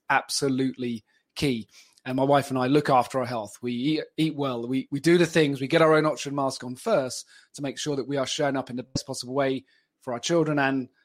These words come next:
obviously for our clients. So are you falling into that trap? Are you falling into that trap of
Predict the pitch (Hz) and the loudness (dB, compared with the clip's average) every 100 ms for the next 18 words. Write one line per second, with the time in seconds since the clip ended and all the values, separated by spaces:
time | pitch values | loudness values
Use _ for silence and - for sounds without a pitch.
0 | _ 120 - 117 135 123 120 - _ - | _ -14 -10 -8 -6 -6 -8 -12 _ -10
1 | 113 - 131 113 98 - _ _ _ _ | -10 -6 -4 -6 -10 -18 _ _ _ _
2 | - _ _ - 175 165 - - _ _ | -20 _ _ 4 4 4 -2 -20 _ _
3 | _ 165 175 196 190 185 165 156 160 160 | _ 4 6 4 2 4 4 4 4 0
4 | 139 127 - - - 127 95 131 160 160 | 0 0 -2 -8 -4 -4 -2 0 0 -2
5 | 160 160 151 147 - 143 120 - 151 143 | -2 -2 0 -2 -4 -6 -6 -4 0 0
6 | 135 135 131 | 0 -4 -6